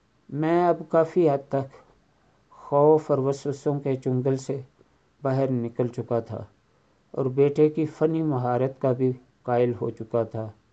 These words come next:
इसलिए इंतहाई कम बुलंदी से इंतहाई खूबसूरत मनाज़र से लुत्फ़अंदोज़ हो रहा था। सफ़ेद में, सफ़ेद बर्फ़ में घिरा हुआ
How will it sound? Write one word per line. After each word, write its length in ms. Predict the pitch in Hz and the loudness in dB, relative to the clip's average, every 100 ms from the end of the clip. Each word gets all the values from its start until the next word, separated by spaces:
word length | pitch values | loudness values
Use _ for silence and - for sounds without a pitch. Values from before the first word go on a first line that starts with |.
| _ _ _ _ _ - | _ _ _ _ _ -12
इसलिए 440 | 151 147 156 151 143 | -12 -6 0 4 4
इंतहाई 560 | 139 139 120 139 151 143 | 2 -2 0 2 2 2
कम 240 | 143 135 135 | 0 0 0
बुलंदी 440 | 123 120 127 131 127 | 0 0 0 0 -2
से 240 | - 127 _ _ _ _ _ _ - | -4 -10 _ _ _ _ _ _ -6
इंतहाई 640 | 147 147 135 135 147 147 | -6 -2 -2 2 4 2
खूबसूरत 800 | 139 - 160 151 - 143 135 135 | 0 0 0 0 -2 0 0 -2
मनाज़र 440 | 127 120 117 127 | -2 0 0 -2
से 240 | 120 127 107 _ _ _ _ _ - | -4 -6 -8 _ _ _ _ _ -10
लुत्फ़अंदोज़ 800 | 131 135 131 127 127 127 127 120 | -6 -4 -2 -2 0 2 2 0
हो 140 | 113 113 | 0 0
रहा 300 | 110 107 113 | 0 -4 -8
था। 280 | 110 107 101 _ _ _ _ _ _ _ _ _ - | -8 -10 -12 _ _ _ _ _ _ _ _ _ -8
सफ़ेद 460 | 139 135 156 151 151 | -8 0 4 4 4
में, 280 | 151 147 143 - | 0 -2 -6 -16
सफ़ेद 520 | - 160 151 165 170 143 | -6 -4 0 2 2 4
बर्फ़ 320 | 143 151 151 | 4 4 4
में 180 | 160 143 | 0 0
घिरा 200 | 123 131 | 2 2
हुआ 380 | 135 135 131 131 | 2 2 0 -2